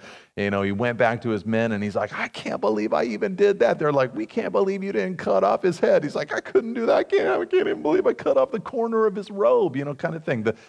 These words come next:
this conviction has come back in David's heart. And so David said to the Lord, "I have sinned greatly in what I have done. But now, Lord, please take away the iniquity of your servant, for I have done very foolishly."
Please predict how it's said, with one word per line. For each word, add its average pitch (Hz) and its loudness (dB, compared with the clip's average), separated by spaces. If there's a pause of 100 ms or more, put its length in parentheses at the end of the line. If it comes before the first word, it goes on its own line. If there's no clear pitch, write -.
this - -4
conviction 104 -2
has 73 -16
come 82 -10
back 78 -4
in 80 -14
David's 76 -12
heart. 76 -12 (880)
And 123 -2
so 113 0 (240)
David 131 2
said 113 0
to 117 -6
the 101 0
Lord, 95 -2 (500)
"I 139 4
have 147 0
sinned 170 0
greatly 123 2
in 107 -4
what 101 0
I 98 -2
have 107 -4
done. 127 -6 (560)
But 120 4
now, 151 2
Lord, 101 0 (1300)
please 156 2
take 175 0
away 131 4
the 135 0
iniquity 123 0
of 113 0
your 113 0
servant, 131 -2
for 110 -2
I 123 2
have 131 2
done 110 0
very 101 2
foolishly." - -6